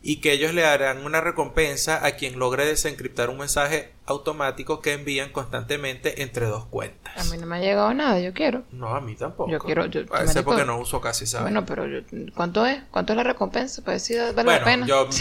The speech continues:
Speaker 1: pues, yo, yo diciendo que a mí no me ha llegado ningún mensaje, como que si yo sé cómo desencriptar una vaina de esa.
Speaker 2: Exacto.
Speaker 1: Yo no
Speaker 2: Bueno,
Speaker 1: sé
Speaker 2: pero,
Speaker 1: hacer arroz.
Speaker 2: pero bueno, uno lo intenta, pues.
Speaker 1: Mira, yo sé hacer arroz, hamburguesas Juicy Lucy y dar clases de inglés y de español.
Speaker 2: Uf,
Speaker 1: Eso es lo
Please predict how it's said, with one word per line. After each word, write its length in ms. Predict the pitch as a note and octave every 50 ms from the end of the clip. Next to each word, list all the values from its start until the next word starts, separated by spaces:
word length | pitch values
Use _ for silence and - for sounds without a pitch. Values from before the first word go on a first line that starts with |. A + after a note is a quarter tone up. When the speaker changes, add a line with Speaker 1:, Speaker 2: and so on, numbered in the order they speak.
| F#3+ -
Speaker 1:
pues, 140 | D#3+ D#3+ D#3 A2+
yo, 140 | C#3 C3 B2 - - - - - -
yo 340 | A#2 A#2 A#2+ G2 - - - - - - - - -
diciendo 440 | - C#3+ C3 - C#3+ C3+ B2 A#2+ C3
que 200 | B2 A#2+ A2+ A2+
a 60 | A2+ A2+
mí 100 | A2+ A2+
no 80 | B2+
me 60 | C#3+
ha 20 | D3+
llegado 220 | D3+ D3 D3 D3
ningún 160 | D3 C#3+ C#3+
mensaje, 340 | C#3+ C#3 C3+ C#3+ C3+ A#2+ -
como 300 | - C#3 C3 B2 A#2+ A2
que 100 | A#2+ A#2
si 120 | A#2 A#2 A2+
yo 100 | A2+ A2
sé 100 | G#2+ A#2
cómo 220 | A2 B2 A#2+ A#2+
desencriptar 560 | B2 A#2+ - B2+ A2+ A2+ A2+ A2 G#2+ - G#2+ G#2+
una 120 | G#2 G#2+
vaina 300 | A2 G#2+ G#2+ G#2 A2 G#2+
de 100 | G#2+ -
esa. 80 | - G#3+
Speaker 2:
Exacto. 480 | F#3 - A3 G3+ G3+ - - - - F#3+ - - - - -
Speaker 1:
Yo 140 | - - F3
no 40 |
Speaker 2:
Bueno, 220 | E3+ F#3 - - -
Speaker 1:
sé 80 | -
Speaker 2:
pero, 140 | G#3 G3+ G3 F#3+
Speaker 1:
hacer 120 | G3 G3+
arroz. 260 | - D3 C3 C#3+ C#3+ C#3+ - -
Speaker 2:
pero 260 | - G3 F#3+ F#3 F3+ F3
bueno, 320 | F3 D#3+ E3 F#3+ G3+ F#3
uno 240 | F3 F3 F3 F3 F3
lo 100 | F3+ F#3
intenta, 640 | F#3+ F#3 - - E3+ E3+ G3 A3 A#3+ B3+ G#3+ -
pues. 100 | - D#3
Speaker 1:
Mira, 160 | D3 C#3+ C#3+
yo 140 | C#3 C3+ C#3+
sé 140 | - - F#3+
hacer 240 | G3+ G3 - A#3 A3
arroz, 400 | G#3 G3 F#3 F3 E3+ F#3+ G#3 A3 -
hamburguesas 580 | - D#3+ D3+ D3 C3+ B2+ C#3 C#3+ - F#3+ F#3+ F3+
Juicy 300 | G#3 G#3 F#3 - E3 D3+
Lucy 360 | D3+ E3+ G3 G#3+ G#3 - C4 B3
y 100 | E3 D#3
dar 160 | D3 C#3 B2+ -
clases 300 | D3+ D3+ C#3+ - F3+ F3
de 120 | F3 D#3
inglés 200 | B2+ B2 A#2+ A#2+
y 40 | B2+
de 40 | C#3
español. 360 | D3+ - - C3 - A3 A3 G3
Speaker 2:
Uf, 180 | F3+ - - -
Speaker 1:
Eso 100 | - -
es 80 | F3+ F3+
lo 40 | F3+